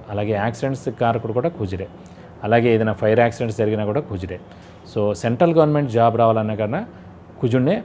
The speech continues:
మనం బాగున్నాడా లేదో చూడాలి, కుజుడు స్వస్థానంలో ఉన్నాడా ఉచ్చలో ఉన్నాడా. So అలాంటి కుజుడు నీచలో ఉంటే కనుక ఖచ్చితంగా మనం మంగళవారం రోజున ఉపవాసం ఉంటే కనుక మనకి చాలా మంచి చేకూరుతుంది.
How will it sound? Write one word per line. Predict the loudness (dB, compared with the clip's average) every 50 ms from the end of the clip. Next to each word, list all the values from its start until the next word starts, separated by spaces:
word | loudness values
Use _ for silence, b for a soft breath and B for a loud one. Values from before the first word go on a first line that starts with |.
| -10 -10
మనం | -6 -4 -2 -2 2
బాగున్నాడా | 4 4 6 6 4 2 0 0
లేదో | 0 0 0 -2 -4 -6
చూడాలి, | -8 -8 -8 -8 -10 -8
కుజుడు | -6 -4 -4 -4
స్వస్థానంలో | -2 -4 -4 -2 -2 -2 -2 -2 -2
ఉన్నాడా | -2 -2 0 0 0
ఉచ్చలో | 0 -2 -4 -6 -6 -6
ఉన్నాడా. | -6 -6 -10 -12 -14 B B B B B B 0
So | 2
అలాంటి | 4 4 4 2 2
కుజుడు | 0 2 4 6 6 6
నీచలో | 4 2 2 2 0 0
ఉంటే | 0 0 -2 -2
కనుక | -2 -2 -4 -6 -6 -6
ఖచ్చితంగా | -6 -6 -6 -4 -2 -2 0 0 0
మనం | 0 0 0 0 0
మంగళవారం | -2 -2 0 2 4 4 4 4
రోజున | 2 0 -2 -2
ఉపవాసం | -6 -4 -2 -2 -2 -2 -4 -6
ఉంటే | -10 -6 -6 -6
కనుక | -6 -6 -6 -8 -10 -10 B B B B B B B B -8 -4
మనకి | -4 -4 -2 -4 -6 -6 -2 0
చాలా | 2 2 2
మంచి | 2 0 -4 -6 -8 -8 -6
చేకూరుతుంది. | -6 -6 -6 -8 -10 -10 -12 -14 -14